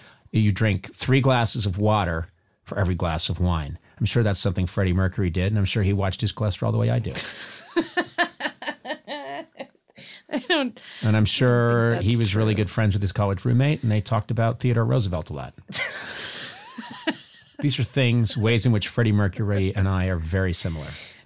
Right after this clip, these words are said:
Speaker 2: Oh, boy.
Speaker 1: Anyway, I get it. Two best showmen that you've known in your life.
Speaker 2: Oh, God.
Speaker 1: Freddie Mercury, Conan O'Brien.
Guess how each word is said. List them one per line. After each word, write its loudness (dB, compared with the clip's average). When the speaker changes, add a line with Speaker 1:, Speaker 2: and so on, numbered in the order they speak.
Speaker 2:
Oh, -6
boy. -6
Speaker 1:
Anyway, 2
I 2
get 0
it. -4
Two 4
best 4
showmen 4
that 0
you've 2
known 4
in 4
your 4
life. -2
Speaker 2:
Oh, -2
God. -4
Speaker 1:
Freddie 2
Mercury, 0
Conan 2
O'Brien. 2